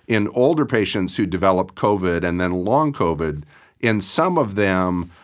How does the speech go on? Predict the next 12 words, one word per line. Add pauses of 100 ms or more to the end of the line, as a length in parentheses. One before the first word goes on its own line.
(260)
they
already
had
a
cognitive
decline
process
in
play.
It
was
underground,